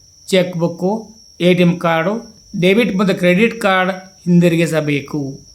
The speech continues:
ಜಿ ಎಸ್ ಟಿ ಪದದ ವಿಸ್ತರಣೆ ಬರೆಯಿರಿ. Goods and service tax.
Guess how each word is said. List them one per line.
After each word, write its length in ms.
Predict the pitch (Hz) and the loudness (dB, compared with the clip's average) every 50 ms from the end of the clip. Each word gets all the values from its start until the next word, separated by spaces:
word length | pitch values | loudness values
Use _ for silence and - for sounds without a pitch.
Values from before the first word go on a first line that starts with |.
| - - - _ _ - - - - _ _ _ _ _ _ _ _ - | -20 -20 -20 _ _ -20 -20 -20 -20 _ _ _ _ _ _ _ _ -4
ಜಿ 180 | 156 170 214 | 0 2 2
ಎಸ್ 180 | 240 254 233 240 | 2 2 0 0
ಟಿ 140 | 254 254 240 | -2 -4 -4
ಪದದ 420 | - - 233 214 202 202 214 208 226 | -2 -2 -2 0 0 0 0 0 0
ವಿಸ್ತರಣೆ 500 | 202 196 180 180 - - 214 208 208 208 | 0 0 -2 -2 -2 -2 0 0 0 0
ಬರೆಯಿರಿ. 760 | 180 190 185 180 170 160 156 160 180 180 170 180 - - - _ _ - - _ _ _ _ _ _ _ - - _ _ _ _ _ _ _ _ - - - - - - - - - _ _ - _ - - - - - - - - - - - - - - - - - - - - - - - 226 | 2 2 2 4 4 2 2 2 2 0 0 -4 -10 -16 -20 _ _ -20 -20 _ _ _ _ _ _ _ -20 -20 _ _ _ _ _ _ _ _ -20 -20 -20 -20 -20 -20 -20 -20 -20 _ _ -20 _ -20 -20 -20 -20 -20 -20 -20 -20 -20 -20 -20 -20 -20 -20 -20 -20 -20 -20 -20 -20 -20 -20 -14 -12
Goods 460 | 170 151 156 208 233 254 262 262 - | -10 -2 0 2 4 4 2 2 0
and 260 | - - 214 196 190 | -2 -2 0 0 0
service 800 | 175 175 180 175 175 190 202 233 254 233 247 - - - - - - | 0 2 4 4 4 4 4 2 0 0 -2 -4 -6 -10 -14 -4 -2
tax. 360 | 202 196 185 165 143 - - | 0 0 0 0 -2 -4 -8